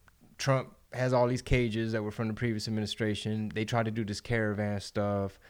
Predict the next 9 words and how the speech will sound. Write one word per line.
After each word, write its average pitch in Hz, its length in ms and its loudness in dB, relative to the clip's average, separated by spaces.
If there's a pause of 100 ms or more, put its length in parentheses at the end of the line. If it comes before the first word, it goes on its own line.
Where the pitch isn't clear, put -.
(140)
Some 120 220 0
of 113 60 0
these 113 100 0
kids 113 280 0
were 117 80 0
unaccompanied. 107 880 0 (240)
Unfortunately, 113 840 0 (540)
it's - 180 -8
a 123 40 -10